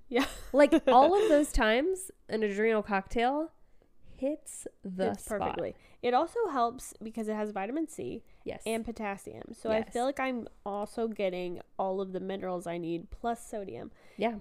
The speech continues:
Speaker 1: And for me personally, it helps me stay hydrated.
Speaker 2: Exactly.
Speaker 1: And I love that about it.
Speaker 2: Exactly. So we love the Jigsaw Health Adrenal Cocktail Powder. It is so amazing. And, okay,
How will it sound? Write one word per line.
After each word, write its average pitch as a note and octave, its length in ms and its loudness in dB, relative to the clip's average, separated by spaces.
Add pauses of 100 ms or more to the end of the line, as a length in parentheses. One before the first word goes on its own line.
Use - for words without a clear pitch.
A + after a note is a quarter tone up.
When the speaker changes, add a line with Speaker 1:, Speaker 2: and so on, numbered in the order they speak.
Speaker 1:
And G3+ 320 -4
for G3 140 -8
me A#3 240 -2
personally, G3+ 600 -4
it F#3 100 -6
helps G3+ 260 -10
me G3 80 -4
stay F3 280 -8
hydrated. F3+ 580 -10 (200)
Speaker 2:
Exactly. F#3 760 -6
Speaker 1:
And F3 300 -6
I E3 160 -6
love F#3 280 -6
that - 140 -8
about - 240 -10
it. - 140 -14 (140)
Speaker 2:
Exactly. F#3 640 -2 (220)
So A3 200 2
we A3+ 200 0
love A3+ 440 2
the G3 380 -2
Jigsaw A3+ 680 -2
Health G#3+ 500 0
Adrenal G3 480 0
Cocktail G#3+ 600 -2
Powder. F3+ 600 -2
It G#3+ 140 2
is A3 380 2 (520)
so - 640 4
amazing. G3 480 2
And, A3+ 180 0 (280)
okay, - 280 0